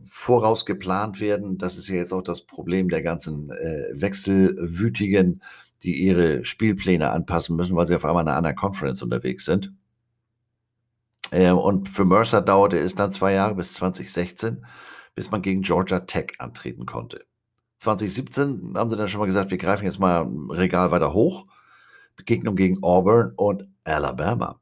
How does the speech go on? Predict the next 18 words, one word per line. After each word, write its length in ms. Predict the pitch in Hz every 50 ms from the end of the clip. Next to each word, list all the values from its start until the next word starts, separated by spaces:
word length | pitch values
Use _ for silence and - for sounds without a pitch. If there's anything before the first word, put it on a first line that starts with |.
| _ -
Also 240 | 82 80 80 69 69
war 80 | 87
schon 260 | - - 80 73 67 - -
ganz 180 | 98 - -
schön 180 | - 95 71 -
hoch 140 | 71 71 -
das 240 | - - - -
Regal. 360 | 50 - 50 - - - - _ _ _ _ _ _ _ _ _ _ _ _ _ - - - - - - - _
Zwanzig 420 | - 120 120 117 120 120 - -
achtzehn 540 | - 135 - - - 127 131 127 120 120 - -
Memphis 480 | 82 90 104 120 131 131 - 139 - -
auf 140 | 107 113
dem 60 | 117 107
Spielplan, 540 | - - 120 120 120 101 107 110 107 110
zwanzig 400 | - - - 95 90 92 85 78
neunzehn 560 | 82 92 92 101 113 - - 107 101 95 78 82
North 300 | 90 85 82 82 - -
Carolina, 680 | - 78 76 73 80 98 107 107 117 120 131 127 -